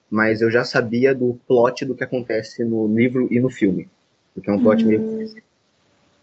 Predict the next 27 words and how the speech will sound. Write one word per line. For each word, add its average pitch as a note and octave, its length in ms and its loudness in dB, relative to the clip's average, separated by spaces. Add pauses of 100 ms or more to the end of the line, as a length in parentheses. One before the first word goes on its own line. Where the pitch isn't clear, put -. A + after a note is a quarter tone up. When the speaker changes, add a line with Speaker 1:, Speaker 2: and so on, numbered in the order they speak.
(1200)
Speaker 2:
E B3 80 -4
conta D4+ 300 2
pra D4+ 200 0
gente, A#3 380 -4
mais G#3 200 -6
ou A3+ 100 -4
menos, G#3+ 260 -6
um G#3+ 80 -6
pouquinho A#3 420 0
do G#3+ 80 2
enredo. F#3+ 640 -2 (1600)
Speaker 1:
É, G2+ 480 2 (560)
como C3 200 6
eu - 20 6
disse, F#3 280 4
né, F#3 220 4
o B2 140 4
livro A2+ 200 0
foi A2+ 80 0
lançado A2 480 -4
em G#2+ 60 0
mil G#2 260 -2
novecentos G2+ 260 -6
e G#2+ 40 -2
noventa G#2+ 240 0
e C3 40 0
seis, C3+ 440 0